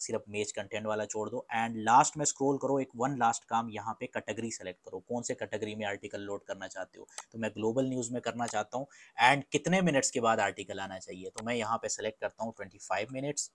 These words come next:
ये मैंने ट्वेंटी फ़ाइव मिनट्स यहाँ पे सेलेक्ट कर दिया। And अब आपने क्या करना है, आपने आना है Google में and यहाँ पर आपको सर्च करना है न्यूज़ आरएसएस फीड्स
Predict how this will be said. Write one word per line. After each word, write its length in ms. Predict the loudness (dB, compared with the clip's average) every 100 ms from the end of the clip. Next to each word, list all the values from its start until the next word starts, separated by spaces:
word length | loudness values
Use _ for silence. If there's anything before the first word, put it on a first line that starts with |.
| _ -10
ये 60 |
मैंने 140 | -8 -8
ट्वेंटी 280 | -12 -14
फ़ाइव 240 | -4 -2 -2
मिनट्स 280 | -6 -6 -4
यहाँ 120 | -2
पे 100 | -2
सेलेक्ट 260 | -4 -6
कर 80 | -6
दिया। 240 | -6 -4 -4 -6 -20 -4 8
And 220 | 8 8 8
अब 120 | 12
आपने 300 | 12 10 0
क्या 180 | -2 -4
करना 220 | -4 -6
है, 100 | -2
आपने 320 | 2 2 0 -4
आना 200 | -2 -4
है 200 | -4 -8
Google 320 | -8 -4 -2
में 100 | -4
and 540 | -6 _ -16 -8 -4 0
यहाँ 220 | 2 4
पर 120 | 6
आपको 240 | 6 4
सर्च 320 | 0 2 0 0
करना 280 | -2 -2
है 160 | -2 -2 -4
न्यूज़ 520 | -6 -4 0 0 -2 -6 _ _ 2
आरएसएस 640 | 6 6 4 4 6 6 4 _ _ -20 -20 _ -8
फीड्स 520 | -2 -2 0 0